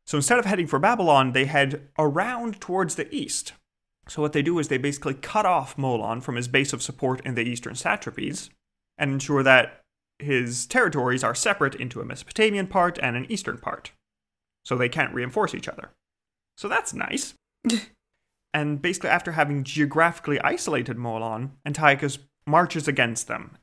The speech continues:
Speaker 1: and they have a large battle on the river Tigris, where Antiochus manages to outnumber the rebels. And, surprising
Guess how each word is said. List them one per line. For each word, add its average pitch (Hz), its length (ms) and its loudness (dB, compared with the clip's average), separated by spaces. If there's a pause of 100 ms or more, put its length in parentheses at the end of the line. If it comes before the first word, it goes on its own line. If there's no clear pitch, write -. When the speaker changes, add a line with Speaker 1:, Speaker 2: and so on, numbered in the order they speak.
Speaker 1:
and 117 320 -4
they 123 120 -2
have 127 280 -2
a 139 80 -2
large 139 480 0
battle 127 340 4
on 131 180 -2
the 123 60 -2
river 120 220 0
Tigris, - 600 -6 (280)
where 120 260 -2
Antiochus 135 540 2
manages 131 480 0
to - 140 -10 (240)
outnumber 160 560 2
the 123 100 -4
rebels. - 600 -6 (1040)
And, 147 440 6 (200)
surprising 262 1300 -2